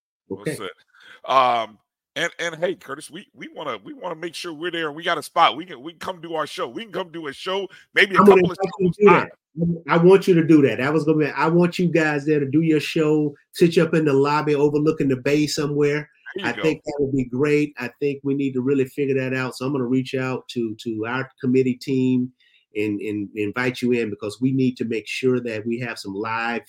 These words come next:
Speaker 2: feedback from people of their experience there, and that could really help. And let's, let's, let's get on that sooner than later, Brian, and make sure
Speaker 1: Yes,
Speaker 2: that that
Speaker 1: sir.
Speaker 2: happens. I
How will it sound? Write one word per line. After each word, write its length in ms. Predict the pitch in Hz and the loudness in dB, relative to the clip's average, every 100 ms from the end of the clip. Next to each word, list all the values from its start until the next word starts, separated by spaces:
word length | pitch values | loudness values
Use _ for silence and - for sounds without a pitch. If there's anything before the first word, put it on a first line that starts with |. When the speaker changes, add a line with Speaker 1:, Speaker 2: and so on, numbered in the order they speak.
| - | -4
Speaker 2:
feedback 460 | 135 127 117 107 - | -2 -2 -6 -10 -10
from 120 | 98 | -8
people 300 | 123 113 104 | -8 -6 -8
of 80 | 101 | -6
their 120 | 110 | -6
experience 580 | 87 - - 117 104 - | -6 -8 -4 -2 -2 -4
there, 100 | 98 | -6
and 100 | 95 | -6
that 200 | 107 120 | -6 -8
could 160 | - 90 | -12 -6
really 240 | 107 95 92 | -4 -4 -6
help. 200 | 98 - | -10 -6
And 180 | 87 82 - _ _ _ 147 | -6 -6 -10 _ _ _ 0
let's, 200 | 160 170 | 0 2
let's, 280 | 151 - | 0 0
let's 180 | 143 135 | -2 2
get 140 | 156 143 | 4 6
on 160 | 135 | 6
that 180 | 123 107 | 4 0
sooner 380 | - 143 135 120 | -2 2 2 2
than 120 | 117 | 0
later, 280 | 113 95 85 | 0 -2 -4
Brian, 420 | 98 104 104 98 | -8 -6 -2 -4
and 200 | 80 98 | -4 -4
make 160 | 107 107 | -4 -4
sure 220 | - 107 | -4 -2
Speaker 1:
Yes, 80 | 87 | -2
Speaker 2:
that 60 | 98 | -6
that 80 | - | -6
Speaker 1:
sir. 140 | 110 | -10
Speaker 2:
happens. 500 | 95 - _ _ | -12 -14 _ _
I 20 | _ | _